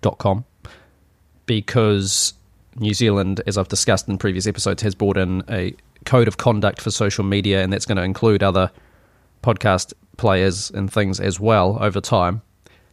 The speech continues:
And there'll be certain episodes that probably will have to be subscription only. And so if you subscribe on Substack,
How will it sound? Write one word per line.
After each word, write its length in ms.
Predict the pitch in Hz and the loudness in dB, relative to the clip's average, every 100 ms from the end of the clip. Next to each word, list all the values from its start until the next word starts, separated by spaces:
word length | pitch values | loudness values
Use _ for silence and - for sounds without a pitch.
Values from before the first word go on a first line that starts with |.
| _ - | _ -2
And 160 | 104 | 0
there'll 80 | 107 | 0
be 80 | 104 | 0
certain 380 | - 123 101 107 | 2 0 2 -2
episodes 580 | 104 - 98 95 - | 0 2 2 2 -2
that 400 | - 95 - - - _ _ _ | -4 -4 -4 -8 -12 _ _ _
probably 400 | - 123 110 104 | 0 2 2 2
will 120 | 101 | 2
have 160 | 104 - | 0 0
to 80 | 92 | -2
be 120 | 95 | -2
subscription 520 | - - - - 104 | -2 -4 -4 -2 -2
only. 340 | 98 95 92 - - - _ _ | 0 0 -2 -6 -18 -20 _ _
And 140 | 113 - | -4 -2
so 80 | |
if 80 | 101 | -2
you 80 | 101 | -2
subscribe 560 | - 101 - 110 104 - | -2 -2 2 2 2 0
on 160 | 98 | -2
Substack, 640 | 95 104 - - 98 - | 0 -2 -2 -4 -4 -6